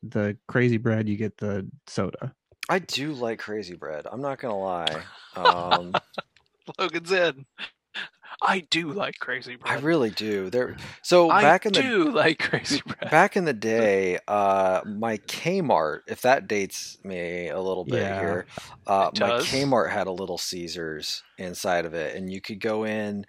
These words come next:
Speaker 2: and they would just have hot and ready crazy bread, and you could just go into Kmart, walk around with some crazy bread. That was, uh,
Speaker 1: Yeah,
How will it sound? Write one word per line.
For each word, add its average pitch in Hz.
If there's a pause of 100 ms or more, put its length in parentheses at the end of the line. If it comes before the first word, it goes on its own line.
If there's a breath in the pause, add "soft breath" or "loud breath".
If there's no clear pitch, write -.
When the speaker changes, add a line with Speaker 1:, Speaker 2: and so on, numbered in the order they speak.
(280 loud breath)
Speaker 2:
and 98
they 110
would 113
just 110
have 117
hot 117
and 135
ready 131
crazy 135
bread, 95 (640)
and 110
you 113
could 107
just 107
go 104
into 113
Kmart, 113
walk 104
around 107
with 110
some 101
crazy 123
bread. 90 (1200 soft breath)
That 98
was, 110
uh, 104 (340)
Speaker 1:
Yeah, 104